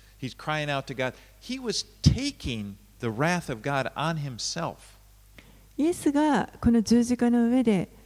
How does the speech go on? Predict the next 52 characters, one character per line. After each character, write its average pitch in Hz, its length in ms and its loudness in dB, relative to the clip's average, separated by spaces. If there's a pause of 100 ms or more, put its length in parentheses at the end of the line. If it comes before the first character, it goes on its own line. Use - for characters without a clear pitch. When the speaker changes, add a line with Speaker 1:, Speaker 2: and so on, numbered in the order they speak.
(480)
Speaker 2:
十 226 200 4
字 220 80 -4
架 220 100 2
に 220 140 4
つ - 120 0
い 269 80 2
た 226 120 0
時 208 220 0
に、 185 220 2
「我 240 100 6
が 269 140 0
神、 220 240 4
我 247 160 2
が 254 80 -4
神、 208 220 0
な 247 140 2
ぜ 320 120 2
私 240 320 2
を 208 60 4
お - 20 4
見 214 140 4
捨 - 80 -4
て 240 100 0
に 233 100 2
な 247 120 2
っ - 20 0
た - 160 -2
の 202 80 4
で 196 140 2
す - 100 -4
か」 226 120 2
と 180 200 2 (580)
叫 254 260 2
ば 262 100 4
れ 254 100 2
た 226 120 2
時 214 260 2
に、 233 300 4 (720)
私 285 240 2
た 262 100 0
ち - 60 -10
す - 200 0
べ 330 120 4
て 285 120 2
の 240 120 6
も 220 120 6
の 247 120 2
の 269 180 4
そ 247 120 0
の 233 140 4
罪 285 460 2
を 233 300 2